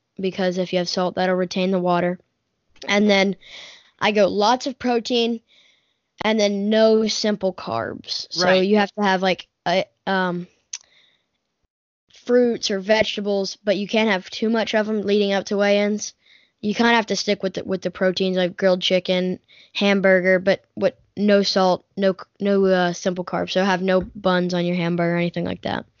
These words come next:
Speaker 2: Yeah. Um, for me, so I,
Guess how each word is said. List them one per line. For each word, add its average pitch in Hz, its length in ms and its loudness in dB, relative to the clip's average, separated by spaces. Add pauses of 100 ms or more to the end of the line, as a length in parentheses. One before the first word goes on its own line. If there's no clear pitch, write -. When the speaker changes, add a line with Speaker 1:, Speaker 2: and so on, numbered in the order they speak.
(160)
Speaker 2:
Yeah. 170 220 -4 (880)
Um, 208 340 0 (320)
for 214 160 0
me, 240 260 0
so 202 360 0
I, 214 540 0